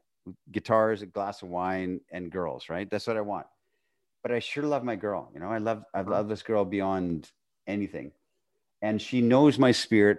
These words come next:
Speaker 1: and my energy and my sense of abundance, and she contributes to it, not just tolerates it, but contributes to it. That's what I want. I'm not gonna dial myself down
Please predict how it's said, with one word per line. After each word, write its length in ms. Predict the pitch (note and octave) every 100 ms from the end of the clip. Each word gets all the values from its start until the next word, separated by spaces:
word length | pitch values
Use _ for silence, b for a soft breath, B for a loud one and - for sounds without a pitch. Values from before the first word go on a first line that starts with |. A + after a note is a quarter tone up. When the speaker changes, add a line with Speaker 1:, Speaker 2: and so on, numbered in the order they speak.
| -
Speaker 1:
and 180 | F#2 F#2+
my 140 | F#2
energy 640 | F2 F2+ E2 E2+ E2+ E2+ - _
and 180 | F2+ F2+
my 140 | F2
sense 320 | E2+ - G#2+ G#2+
of 80 | F#2
abundance, 640 | D#2+ D#2+ D#2 D2+ - - F2
and 240 | F2+ E2+
she 180 | - G2+
contributes 640 | G2+ - - F3 F#3+ -
to 120 | G#2
it, 140 | E2 -
not 360 | F2+ A2 -
just 340 | - G#2+ - - _ - - _ _ _ -
tolerates 520 | B2+ C3+ F#2+ D#2+ -
it, 60 | E2
but 160 | F2+
contributes 640 | F#2+ - A2 G#2+ G#2+ F#2 -
to 80 |
it. 80 | C#2+ _ E2+
That's 220 | G#2+ -
what 100 | A#2
I 40 | A2+
want. 260 | A2+ E2+ - _ _ -
I'm 100 | G#2
not 120 | A2
gonna 280 | G#2 - F#2
dial 200 | A2 A2+
myself 360 | A#2 - G#2+
down 280 | G2 G#2 G#2+